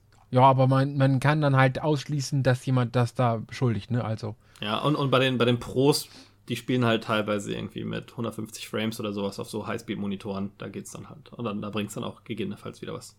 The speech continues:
Speaker 1: Ja.
Speaker 2: Wenn du
Speaker 1: Ja.
Speaker 2: so übermenschliche Reaktionszeiten hast.
Speaker 1: Ja.
Speaker 2: Ja, fand ich aber interessant. Find ich, find ich ganz schön, ganz schön dreckig. Mich regt jetzt nicht so auf, weil ich jetzt nicht super serious spiele, beziehungsweise ich spiele auch nur dieses Blackout, das ist sowieso beschissen.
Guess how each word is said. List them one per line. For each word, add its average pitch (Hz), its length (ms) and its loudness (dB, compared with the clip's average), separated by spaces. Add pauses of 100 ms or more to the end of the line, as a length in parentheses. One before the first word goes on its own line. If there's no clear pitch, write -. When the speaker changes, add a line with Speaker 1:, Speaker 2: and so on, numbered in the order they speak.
Speaker 1:
Ja. 98 200 -6 (360)
Speaker 2:
Wenn 113 120 0
du 113 40 2
Speaker 1:
Ja. 104 60 -4
Speaker 2:
so 127 80 -2
übermenschliche 123 1000 0 (280)
Reaktionszeiten 120 680 -4
hast. 110 200 -14 (140)
Speaker 1:
Ja. - 120 -20 (560)
Speaker 2:
Ja, 160 100 10
fand 196 120 8
ich 190 80 6
aber 190 140 8
interessant. 156 420 4
Find - 160 4
ich, 151 180 0
find 160 160 0
ich - 60 -10
ganz 165 140 2
schön, 147 260 0 (100)
ganz 151 160 -2
schön 135 140 0
dreckig. 120 380 -2
Mich 160 180 4
regt 175 220 4
jetzt - 160 -2
nicht 147 160 0
so 165 100 4
auf, 147 220 2
weil 127 100 4
ich 120 80 -2
jetzt 131 140 -6
nicht 123 120 -4
super 131 280 2
serious 120 720 0 (160)
spiele, 113 500 2
beziehungsweise 117 540 -4
ich 110 80 -6
spiele 120 200 0
auch 107 120 -4
nur 120 80 -2
dieses 101 180 -4
Blackout, 131 400 0
das 107 160 -4
ist 104 80 -12
sowieso 123 400 -2
beschissen. 135 520 -4